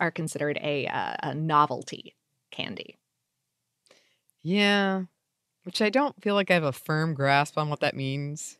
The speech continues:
Speaker 2: Like, I have a vague understanding. <laughs> But I
Speaker 1: I
Speaker 2: assume it means, like, yeah, I can't get it with, like, the basic candy lineup. I have to kinda go out of my
Speaker 1: <laughs>
Speaker 2: way to find Pop Rocks. <laughs>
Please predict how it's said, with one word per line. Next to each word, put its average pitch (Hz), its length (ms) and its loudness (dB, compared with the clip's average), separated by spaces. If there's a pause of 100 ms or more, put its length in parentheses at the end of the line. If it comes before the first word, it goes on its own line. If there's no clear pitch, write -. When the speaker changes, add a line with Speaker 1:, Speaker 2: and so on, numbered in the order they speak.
(120)
Speaker 2:
Like, 165 140 0
I 175 40 4
have 226 160 4
a 190 60 8
vague 147 560 4
understanding. 190 880 -2 (160)
<laughs> - 100 4 (640)
But 285 140 8
I 240 120 12
Speaker 1:
I 285 200 6 (500)
Speaker 2:
assume 285 420 0
it - 80 0
means, 160 300 0
like, 139 280 0 (760)
yeah, 139 320 2
I 131 80 0
can't 147 300 0 (200)
get 135 220 2
it 131 180 -4 (460)
with, 143 340 -2
like, 131 220 -2 (100)
the 127 80 -2
basic 123 540 -2
candy 110 340 -6
lineup. - 460 -8
I 143 60 4
have 147 180 4
to - 80 2
kinda 143 300 8
go 160 260 8
out 160 140 12
of 170 100 6
my 151 220 8
Speaker 1:
<laughs> - 20 8
Speaker 2:
way 151 320 10
to 139 80 0
find 139 360 0
Pop 139 280 0
Rocks. 135 600 2
<laughs> - 60 2